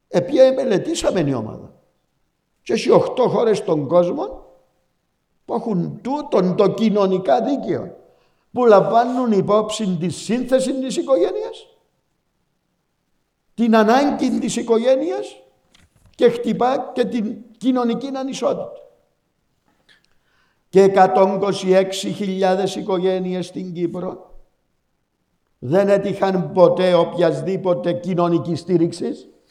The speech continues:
Εν τούτοι ούλοι που πες, χαρά μου, προηγουμένως, τούτοι ούλοι που πληρώνουν φόρους, δεν είναι ως ανταπόδοση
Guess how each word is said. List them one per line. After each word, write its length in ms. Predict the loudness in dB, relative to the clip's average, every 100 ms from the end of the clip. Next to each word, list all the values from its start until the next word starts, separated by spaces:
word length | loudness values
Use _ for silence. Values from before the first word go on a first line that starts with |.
| -20 -20 _ _ _ _ _ _ _ -4
Εν 280 | -2 0
τούτοι 260 | 2 2 4
ούλοι 360 | 4 4 2 0
που 160 | 0
πες, 200 | 0 -2
χαρά 320 | 0 2 2
μου, 160 | 0 -2
προηγουμένως, 800 | 0 0 0 -2 -4 -6 -10 -18 _ _ _ _ _ _ _ _ _ _
τούτοι 280 | -2 -2 2
ούλοι 280 | 2 2 0
που 160 | -2 -2
πληρώνουν 540 | 2 2 4 2 0
φόρους, 440 | 4 6 8 6 0 -6 -12 -20 _ _ _ _ _ _ _
δεν 380 | -10 2 4 6
είναι 160 | 4 2 0
ως 120 | 2
ανταπόδοση 960 | 2 4 4 4 6 4 2 -2 -4